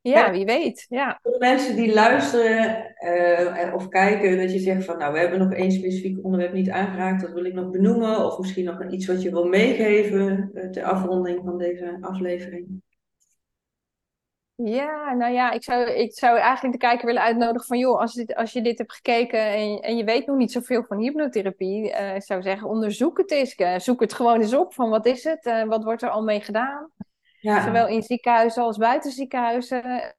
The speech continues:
Speaker 1: Eh, ja, om,
Speaker 2: Ja.
Speaker 1: want ja,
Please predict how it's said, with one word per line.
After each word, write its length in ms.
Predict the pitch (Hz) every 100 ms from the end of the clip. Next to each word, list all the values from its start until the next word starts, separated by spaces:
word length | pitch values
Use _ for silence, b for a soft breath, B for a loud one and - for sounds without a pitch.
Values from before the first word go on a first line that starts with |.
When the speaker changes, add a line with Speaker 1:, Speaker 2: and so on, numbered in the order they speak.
| _
Speaker 1:
Eh, 340 | 220 214 202 202 _ _ _ _ _ _ _
ja, 480 | 233 262 170 175 - _
om, 300 | - 220 202
Speaker 2:
Ja. 120 | 185
Speaker 1:
want 260 | 220 214 -
ja, 420 | 190 233 196 175